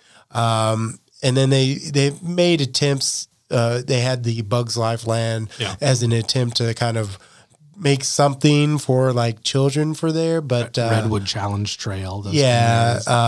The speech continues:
Speaker 1: um, I think this may be their way of trying to make it more, like,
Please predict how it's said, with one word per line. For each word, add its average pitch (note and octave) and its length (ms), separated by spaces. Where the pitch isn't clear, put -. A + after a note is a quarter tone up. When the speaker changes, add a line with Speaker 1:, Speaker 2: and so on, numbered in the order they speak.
Speaker 1:
um, A#2+ 120
I C3+ 80
think E3+ 240
this D#3 200
may D3 220
be D3+ 180
their D3+ 440
way D3+ 300
of C#3+ 140
trying D3 240
to D3+ 80
make D3 240
it D#3 100
more, D3 500
like, C3 300